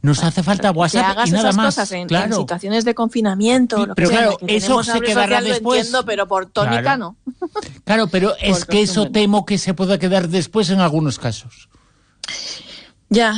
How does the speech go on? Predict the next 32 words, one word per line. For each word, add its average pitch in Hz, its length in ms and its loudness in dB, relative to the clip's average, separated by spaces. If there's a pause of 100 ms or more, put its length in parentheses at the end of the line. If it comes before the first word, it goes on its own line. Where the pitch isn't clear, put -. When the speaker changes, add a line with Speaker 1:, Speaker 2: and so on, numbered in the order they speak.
(140)
Speaker 2:
y 208 100 -6
pues 208 200 -4
mira, 294 200 0
podemos 262 360 0
expresar 269 360 -2
nuestro 254 240 0
deseo 247 280 0
de 233 100 2
libertad 202 400 0
tecnológica 220 520 2
de 185 80 2
forma 185 220 0
asertiva, 196 540 2
tampoco 185 420 -2
me 190 80 0
hace 180 160 -4
falta 175 260 -2
ponerse 165 320 -4
a 175 40 0
la 165 80 2
defensiva. 190 420 0
Yo 226 400 2
estoy 214 240 -2
segura 202 260 2
de 180 80 2
que 175 80 -6
si 185 100 -2
lo 180 60 2
explicamos 226 540 0
bien, 254 200 0
los 214 120 2
demás 175 360 -2